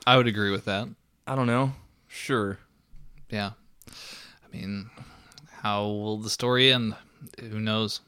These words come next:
Speaker 2: Yeah.
Speaker 1: Yeah.
Speaker 2: I, I mean, I think it would still make more sense putting it on Bray than having Braun hold it for seemingly no reason at all.
Speaker 1: But it
Speaker 2: It
Speaker 1: seems rather quick for Braun to lose a title,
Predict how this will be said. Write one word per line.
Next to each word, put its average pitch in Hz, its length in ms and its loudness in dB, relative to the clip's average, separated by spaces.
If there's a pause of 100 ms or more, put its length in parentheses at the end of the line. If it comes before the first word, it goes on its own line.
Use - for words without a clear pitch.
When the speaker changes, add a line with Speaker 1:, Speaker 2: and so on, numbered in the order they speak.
(300)
Speaker 2:
Yeah. 92 360 -2
Speaker 1:
Yeah. 120 240 2
Speaker 2:
I, 135 80 6
I - 20 8
mean, 143 160 4
I 127 140 2
think 170 220 0
it 175 60 6
would 127 220 4
still 117 240 4
make 107 300 4
more 98 240 2
sense 107 340 0
putting 101 400 0
it 104 100 2
on 95 260 0
Bray 104 580 0
than 98 200 -2
having 101 420 -4
Braun 95 400 0
hold 156 300 2
it 180 200 2
for 131 360 0 (300)
seemingly 110 600 4
no 123 180 6
reason 135 360 4
at 143 120 4
all. 165 240 4 (260)
Speaker 1:
But 147 140 6
it 120 80 6
Speaker 2:
It - 40 6
Speaker 1:
seems 160 280 6
rather 107 340 8
quick - 320 4
for 101 140 0
Braun 101 380 2
to 95 40 -2
lose 127 320 4
a 98 120 2
title, 85 440 -12